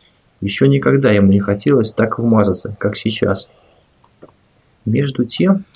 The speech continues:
Шмель и его маленькая бригада продолжали свой поход. Дни шли за днями. С момента начала поисков прошла уже почти неделя,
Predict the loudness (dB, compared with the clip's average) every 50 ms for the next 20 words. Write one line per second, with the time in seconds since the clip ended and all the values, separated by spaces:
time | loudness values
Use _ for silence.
0 | -20 _ _ -12 -8 -6 -2 0 0 2 2 0 -2 -4 -6 -2 2 2 4 4
1 | 2 0 -2 -2 -2 -2 0 -2 -2 -4 -6 -8 -8 -10 -12 _ _ _ _ _
2 | _ _ _ _ _ _ _ _ _ _ _ _ _ _ _ _ _ _ -6 -2
3 | 0 2 2 4 4 2 2 2 0 -2 -4 -6 -12 _ _ _ _ _ _ _
4 | -6 -6 -4 -2 -4 -4 -2 -2 -2 -2 -2 -4 -4 -4 -4 -4 -4 -6 -12 -10
5 | -8 -6 -6 -6 -6 -10 _ _ _ _ _ _ _ _ _ _ _ _ _ _
6 | _ -20 -20 _ _ _ _ _ _ _ _ -6 -4 0 2 4 4 4 4 4
7 | 0 0 2 2 2 2 2 2 4 2 2 2 0 0 -2 -6 -10 -12 -8 -6
8 | -4 -2 0 0 -2 -2 -4 -4 -6 -6 -6 -8 -4 0 0 0 2 2 2 2
9 | 2 2 0 -6 -10 -8 -2 -2 -2 -2 -2 -4 -8 -8 -10 -12 -20 _ _ _
10 | _ _ _ _ _ _ -8 -6 -4 -4 -2 0 2 2 4 4 2 2 0 0
11 | -2 -4 -4 -4 -4 -2 0 2 2 2 4 4 4 2 2 -2